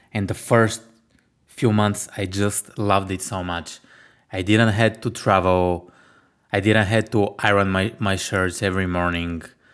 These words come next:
I felt so blessed. I could go to the shop or, or I could go to the gym anytime I wanted. I was super flexible on my time. <clears throat>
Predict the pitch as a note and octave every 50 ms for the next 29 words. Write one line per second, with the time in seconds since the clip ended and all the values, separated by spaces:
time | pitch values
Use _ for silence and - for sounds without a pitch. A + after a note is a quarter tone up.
0 | _ _ _ _ _ _ _ - G2 F#2+ - - A#2 G#2+ F#2+ F#2 - - - G#2
1 | - - - A2+ F#2+ F#2+ F#2 F2+ F2 F#2+ F#2+ F#2 F2+ F#2 - - - - - _
2 | _ _ _ _ _ - A2 G#2 - - G#2+ F#2+ F#2 A2 G#2+ G#2 G#2 G2+ G2 G2
3 | G2+ - - _ _ - - A2 G#2 G2 F#2+ F#2 F#2 F2+ F2 F2 F2 F2 F#2 -
4 | _ _ _ _ _ _ _ _ _ - - - - - A2 G2+ G2 F2 - -
5 | - - - - - G#2+ - - - G#2+ G2+ G2+ G2+ G2+ G2+ - G#2+ G2+ G2+ F#2+
6 | F#2+ F#2+ - G#2 F#2+ F2+ F#2 F#2+ F#2+ F#2+ F#2+ - _ _ _ _ _ _ - -
7 | A2 G#2 G#2+ G#2 - - G2 F#2+ F#2+ F#2 F2+ F2+ F2 E2+ _ _ _ _ _ -
8 | G2+ F#2+ F#2 F#2+ F#2+ F#2 F2+ D#2+ - - _ _ - A2 G2+ F#2+ F#2 - - -
9 | A#2+ F#2+ A2+ G#2 F#2+ - G#2+ G2 F#2+ - - F#2 G2+ F#2+ G2 F#2+ F#2 - - _
10 | _ _ _ _ _ _ _ _ _ _ _ _ _ - - G#2+ F#2+ F#2 F#2 F2+
11 | F2 - - - G2 F#2+ F#2+ F2+ F2 E2+ F2 _ _ _ _ _ - - -